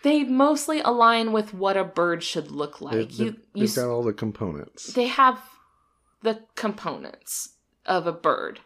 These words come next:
Speaker 1: They're just done wrong.
Speaker 2: <laughs>
Speaker 1: So you start with the feet, and you're like, "All right, bird feet, got it." And you work your way up. You're like, "Yes, bird legs, bird body, bird neck, I guess." And then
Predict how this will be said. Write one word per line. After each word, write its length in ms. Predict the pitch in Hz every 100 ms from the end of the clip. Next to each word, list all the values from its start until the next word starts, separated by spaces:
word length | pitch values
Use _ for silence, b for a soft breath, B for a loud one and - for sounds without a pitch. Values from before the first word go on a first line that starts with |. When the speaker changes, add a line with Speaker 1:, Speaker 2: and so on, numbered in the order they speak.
| _
Speaker 1:
They're 120 | 202
just 320 | 202 208 208 -
done 320 | 180 160 151
wrong. 520 | 143 117 - - 151 - -
Speaker 2:
<laughs> 140 | 175
Speaker 1:
So 340 | - 247 220
you 340 | 214 - 196 220
start 460 | - 269 285 277
with 340 | 214 214 214 _ _
the 200 | 185 185
feet, 560 | - - 139 - - -
and 140 | 170 165
you're 100 | 156
like, 340 | 151 135 139 -
"All 140 | 226
right, 300 | 175 143 131 -
bird 240 | - 170 156
feet, 320 | - 139 - -
got 240 | 151 143
it." 220 | 90 - -
And 160 | 165
you 80 | 156
work 240 | 175 202
your 80 | 240
way 180 | 214 185
up. 280 | 156 143 -
You're 100 | 143
like, 220 | 143 139
"Yes, 260 | 151 - -
bird 240 | 165 147
legs, 400 | 190 254 226 - _
bird 220 | 240 233
body, 420 | 180 165 160 156 b b b b b _ _ -
bird 440 | 202 202 185 180
neck, 460 | 185 180 175 - -
I 80 | 165
guess." 720 | 156 165 151 151 - - - b b b _
And 160 | 190 190
then 440 | 208 208 202 196